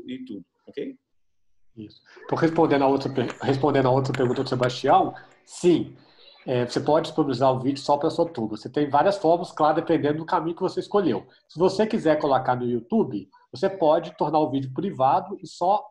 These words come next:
Speaker 2: é, permitir, é, as pessoas, é, a partir de uma lista de e-mails. E aí você garante que só aqueles vão assistir. Se você estiver no, usando o Teams, por alguma razão, você pode criar um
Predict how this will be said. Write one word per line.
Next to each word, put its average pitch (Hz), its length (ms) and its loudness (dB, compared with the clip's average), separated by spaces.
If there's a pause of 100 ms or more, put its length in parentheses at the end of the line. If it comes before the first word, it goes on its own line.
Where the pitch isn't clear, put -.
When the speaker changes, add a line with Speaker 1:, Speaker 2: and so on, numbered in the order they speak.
(200)
Speaker 2:
é, 143 480 -4
permitir, 143 640 -8 (360)
é, 151 160 0
as 139 160 0
pessoas, 151 320 -4 (300)
é, 156 160 -2
a 147 40 -8
partir 131 220 -4
de 156 80 -10
uma 151 100 -2
lista 151 220 -6
de 165 120 -4
e-mails. 131 640 -4 (380)
E 120 60 -6
aí 117 240 -2
você 123 200 -4
garante 127 340 0
que - 60 -16
só 143 100 2
aqueles 139 360 -4
vão 143 140 -4
assistir. - 480 -12 (360)
Se - 140 -14
você 151 220 0
estiver 143 580 0
no, 131 260 -2
usando 127 280 -6
o 113 80 -10
Teams, 202 340 -4
por - 80 -12
alguma 135 220 -6
razão, 135 400 -2
você - 120 -10
pode 156 280 -2
criar 147 180 0
um 147 100 -4